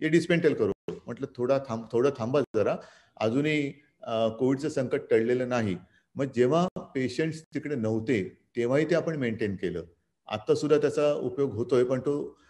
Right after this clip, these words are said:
उपयोग लवकरात लवकर बंद व्हावा आणि कोविड सेंटर पूर्ण डिस्मेंटल करावं हीच माझी प्रार्थना आहे, पण ते आपण केलं, एक, अ,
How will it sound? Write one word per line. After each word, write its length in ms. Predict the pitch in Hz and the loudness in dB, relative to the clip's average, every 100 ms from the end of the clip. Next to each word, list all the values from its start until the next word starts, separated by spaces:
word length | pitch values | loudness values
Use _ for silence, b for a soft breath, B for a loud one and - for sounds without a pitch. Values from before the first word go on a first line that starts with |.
| b b | b b
उपयोग 340 | 185 151 147 | -2 2 4
लवकरात 460 | 120 117 143 143 135 | 4 4 4 2 2
लवकर 340 | 131 131 151 | 0 2 2
बंद 340 | 110 117 135 156 | 2 2 6 6
व्हावा 580 | 147 113 117 120 127 - | 8 6 4 4 2 -4
आणि 180 | 117 127 | -6 -4
कोविड 300 | 127 120 139 | 0 0 0
सेंटर 340 | 139 127 139 | -2 -2 -2
पूर्ण 300 | 139 123 131 | -4 -4 -2
डिस्मेंटल 560 | 120 110 110 131 127 131 | -2 -4 -4 -4 -2 -2
करावं 680 | 131 113 110 113 147 175 | 0 2 4 2 -2 -2
हीच 180 | 110 151 | -2 -2
माझी 240 | 139 131 139 | -2 -2 -2
प्रार्थना 480 | 139 113 101 127 107 | -2 -2 -2 -2 -2
आहे, 120 | 110 - b b | -4 -8 b b
पण 120 | 160 | 0
ते 100 | 165 | 4
आपण 340 | 175 - 180 190 | 4 4 0 2
केलं, 300 | 233 165 87 - - _ _ _ | 4 4 4 -6 -20 _ _ _
एक, 240 | 143 151 147 | 2 4 6
अ, 220 | 143 135 | 6 6